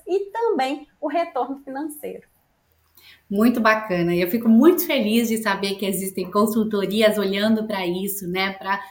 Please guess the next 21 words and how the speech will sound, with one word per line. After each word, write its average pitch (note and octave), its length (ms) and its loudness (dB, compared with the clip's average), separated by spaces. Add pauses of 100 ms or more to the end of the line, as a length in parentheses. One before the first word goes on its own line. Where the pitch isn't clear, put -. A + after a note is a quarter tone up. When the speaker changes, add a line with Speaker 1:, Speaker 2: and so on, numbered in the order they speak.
(120)
Speaker 2:
conseguir A3 460 2
transformar G#3 800 2
as G3 100 0
empresas G3 460 0
e A#3 40 2
a B3 60 2
nossa F4 240 2
sociedade A#3 800 4
como G3+ 300 -2
um G3+ 120 -4
todo, D#3+ 340 -6
né, F#3+ 240 -4
Lu? F3 260 -8 (320)
Então, A#3+ 140 -4
eu B3 80 0
queria C#4 200 -6
que D4+ 60 -10
você D4+ 180 -2
comentasse C#4 480 0
um B3 80 -2
pouquinho, A3+ 480 -4